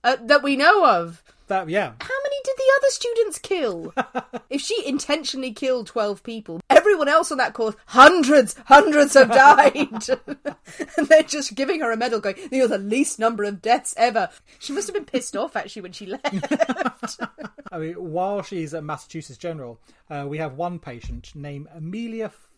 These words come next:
Speaker 2: Finney. She survives Jane's atten-, at-, attentions, but later she tells a story of Jane getting into bed with her while she was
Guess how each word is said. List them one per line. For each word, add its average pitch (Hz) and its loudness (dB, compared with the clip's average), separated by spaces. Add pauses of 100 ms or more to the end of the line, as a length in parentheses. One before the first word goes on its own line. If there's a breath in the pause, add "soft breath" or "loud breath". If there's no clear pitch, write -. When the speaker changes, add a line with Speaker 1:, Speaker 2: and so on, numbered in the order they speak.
Speaker 2:
Finney. 123 -12
She 220 -10
survives 175 -10
Jane's 131 -16
atten-, 131 -18 (100)
at-, 131 -20
attentions, 135 -20 (400)
but 170 -10
later 175 -10 (260)
she - -20
tells 214 -8
a 190 -20
story 123 -14 (260)
of 143 -20
Jane 180 -14
getting 180 -16
into 170 -18
bed 202 -18
with - -20
her 101 -20 (240)
while 156 -12
she 160 -16
was 147 -16